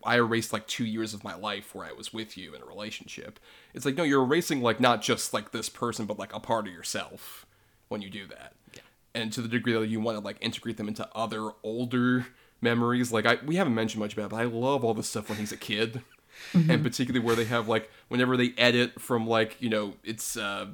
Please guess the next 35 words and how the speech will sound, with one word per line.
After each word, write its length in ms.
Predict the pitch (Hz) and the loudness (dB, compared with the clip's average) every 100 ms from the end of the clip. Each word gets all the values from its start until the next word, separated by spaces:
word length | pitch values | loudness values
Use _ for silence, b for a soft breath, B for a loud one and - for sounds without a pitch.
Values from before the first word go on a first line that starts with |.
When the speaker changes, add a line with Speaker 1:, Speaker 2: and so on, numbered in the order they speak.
| - _ _ - | -16 _ _ -10
Speaker 1:
either, 240 | 123 120 113 | -2 0 2
like, 180 | 110 107 | 0 -2
a 40 | |
little 440 | 110 117 117 120 113 | -4 -4 0 0 0
kid 200 | 120 113 | 0 0
actor 340 | 110 107 113 | 0 0 0
or 40 | |
then 240 | 110 110 107 | 0 -2 -2
Jim 240 | - 113 | -4 -4
Carrey 320 | 110 113 113 | -2 -2 0
in 80 | 110 | -2
the 80 | 107 | -4
same 240 | - 104 | -4 -4
outfit. 460 | 104 104 - 101 104 B B B | -4 -8 -6 -8 -8 B B B
Like, 100 | 120 | 2
when 100 | 120 | 2
he's 60 | 120 | 4
getting 220 | 123 117 | 4 4
beaten 300 | 123 110 113 | 2 0 2
up 280 | 113 123 - | 2 2 0
in 80 | |
the 60 | 135 | 0
<laughs> 0 | |
superhero, 800 | - 131 135 170 151 151 165 175 | 0 0 -2 2 2 4 2 2
like, 260 | 143 - - B B B B | 0 -2 -6 B B B B
costume 520 | 151 139 - 165 147 | 4 4 4 6 6
and, 220 | 139 123 120 | 6 6 6
like, 180 | 110 | 4
the 100 | 110 | 2
whole 160 | 117 120 | 2 2
bird 360 | 113 110 120 120 | 2 2 2 2
thing. 200 | 139 123 | 0 0
Like, 100 | 117 | 2
that 140 | 151 | -2
feels 340 | 160 180 147 | 0 2 2